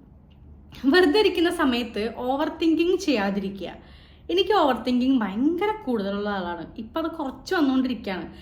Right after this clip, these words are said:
എന്നാലും നമ്മളിപ്പോ ഇവിടെ വന്നതിന് ശേഷം എനിക്ക് കുറച്ചും കൂടി കൂടിയിട്ടുണ്ടായിരുന്നു.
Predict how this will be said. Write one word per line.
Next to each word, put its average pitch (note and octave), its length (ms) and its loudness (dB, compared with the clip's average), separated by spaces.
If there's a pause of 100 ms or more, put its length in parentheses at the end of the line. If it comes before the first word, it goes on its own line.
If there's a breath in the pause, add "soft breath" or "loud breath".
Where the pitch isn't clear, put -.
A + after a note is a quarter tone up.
(200 loud breath)
എന്നാലും F4 300 2
നമ്മളിപ്പോ F4 680 -2
ഇവിടെ D4 240 -2
വന്നതിന് D4+ 360 2
ശേഷം D4 480 -2
എനിക്ക് C4+ 340 -2
കുറച്ചും C#4 320 -6
കൂടി C4 180 0
കൂടിയിട്ടുണ്ടായിരുന്നു. G3+ 760 -4